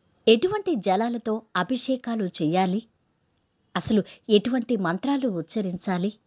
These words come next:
జాగరణ ఎలా చేయాలి? ఉపవాసం ఎలా ఉండాలి?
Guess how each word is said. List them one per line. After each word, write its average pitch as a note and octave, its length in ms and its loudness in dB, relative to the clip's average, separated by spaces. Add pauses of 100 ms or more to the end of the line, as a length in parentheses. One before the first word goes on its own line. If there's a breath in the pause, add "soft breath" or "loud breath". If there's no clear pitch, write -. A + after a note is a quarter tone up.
(640)
జాగరణ F#3+ 500 2
ఎలా F3 340 -2
చేయాలి? F#3 540 -4 (280 soft breath)
ఉపవాసం E4 560 2 (200)
ఎలా F3+ 240 2
ఉండాలి? A3+ 400 -2